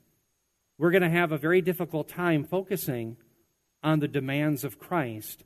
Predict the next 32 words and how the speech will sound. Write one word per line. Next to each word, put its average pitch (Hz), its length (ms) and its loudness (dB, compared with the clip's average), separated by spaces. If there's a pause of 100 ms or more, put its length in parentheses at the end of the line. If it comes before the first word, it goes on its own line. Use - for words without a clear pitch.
(600)
and 139 120 -2
the 135 220 -4 (140)
proclamation 143 720 -2
of 113 80 -8
his 110 180 -8
gospel. 117 760 -8 (540)
Now, 160 280 2 (260)
j-, 147 160 -8
at 175 120 0
the 170 60 -8
very 233 240 2
end 226 140 2
of 185 60 0
verse 175 200 4
twenty-five, 160 540 2
I 156 60 0
think 214 200 -4
Jesus' 196 480 -2
question 185 460 -2
here, 143 180 2
it's 139 160 -2
a 170 40 2
rhetorical 185 720 2
one. 131 380 -2 (520)
It 160 140 4
is 180 100 4
significant 180 800 0
because 165 300 2
it 175 120 2 (220)
focuses 208 680 0
our 156 160 4
mind 147 680 0